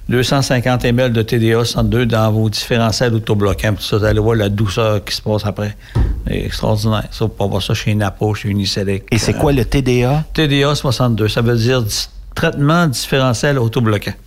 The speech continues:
Speaker 2: OK. C'est un quoi ? C'est comme une antifriction ?
Speaker 1: C'est
Speaker 2: C'est
Speaker 1: une
Speaker 2: comme
Speaker 1: antifriction
Speaker 2: OK.
Speaker 1: qui est faite justement, c'est à, où ce qu'il faut que, c'est un, un modificateur de friction. Où il faut que ça glisse, ça va glisser, où il faut que ça grippe, ça va gripper.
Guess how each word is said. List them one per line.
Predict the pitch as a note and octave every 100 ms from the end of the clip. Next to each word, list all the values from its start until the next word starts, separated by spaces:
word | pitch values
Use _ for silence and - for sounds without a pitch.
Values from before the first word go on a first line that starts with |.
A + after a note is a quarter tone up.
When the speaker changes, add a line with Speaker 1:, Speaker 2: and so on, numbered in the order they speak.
| -
Speaker 2:
OK. | - - E2 - - - - - -
C'est | - G#2
un | F#2
quoi ? | - G#2
C'est | -
comme | F#2 F2
une | E2+
antifriction ? | F#2 F#2 - A#2+ - - F3
Speaker 1:
C'est | A2+
Speaker 2:
C'est | A#2
Speaker 1:
une | A#2+
Speaker 2:
comme | B2+
Speaker 1:
antifriction | - - C#3 A2 C3+ C#3
Speaker 2:
OK. | F3+
Speaker 1:
qui | F#2 F#2
est |
faite | A2+ C3+ C3+ -
justement, | - A#2+ A#2+ B2+ C#3
c'est | -
à, | A2 G#2+
où | C3+
ce | C3
qu'il | - A2+
faut | - F3+
que, | - -
c'est | - C3 A#2
un, | C3 B2 A#2+ A#2 - - -
un | C3+
modificateur | C#3 E3 C3+ - - D#3 B2+ D3 C#3+
de | B2+
friction. | - B2 - C3 A#2+ - - - -
Où | F3+
il | D#3+ C#3
faut | F#3
que | E3+
ça | - C#3+
glisse, | C3+ D#3+ D#3+ -
ça | B2
va | B2
glisser, | B2 A#2 - D#3 E3+ - - -
où | C#3+
il | B2
faut | -
que | C#3+
ça | D#3
grippe, | B2+ A2 C3+ - -
ça | - A#2
va | A#2
gripper. | A#2 A2 B2 F#2